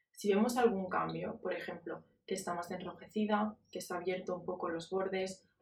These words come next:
o que ha empezado a sangrar más, estos serán puntos clave de que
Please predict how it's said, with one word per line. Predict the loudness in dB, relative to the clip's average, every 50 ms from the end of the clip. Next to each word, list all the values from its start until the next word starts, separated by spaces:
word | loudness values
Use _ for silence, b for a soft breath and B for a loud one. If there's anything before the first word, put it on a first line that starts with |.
| _
o | -4 -2 -2 -2 -4 -6 -8
que | -6
ha | -6 -6
empezado | -6 -6 -8 -6 -6 -6 -6
a | -6
sangrar | -6 -8 -6 -4 -2 -2 -2 -2
más, | -2 -2 -2 -2 -2 -2 -4 -10 _ _ _ _ _ _ _ _ _ _ _ _ _ _ -6
estos | -6 -4 0 2 2 4
serán | 4 4 4 4 4 4 2 0 -4 _ _ _ _ -2
puntos | 4 4 6 6 6 2 0
clave | 2 4 4 6 6 6 6 4
de | 4 0 -2 0
que | 0 -2 -2 -2 -8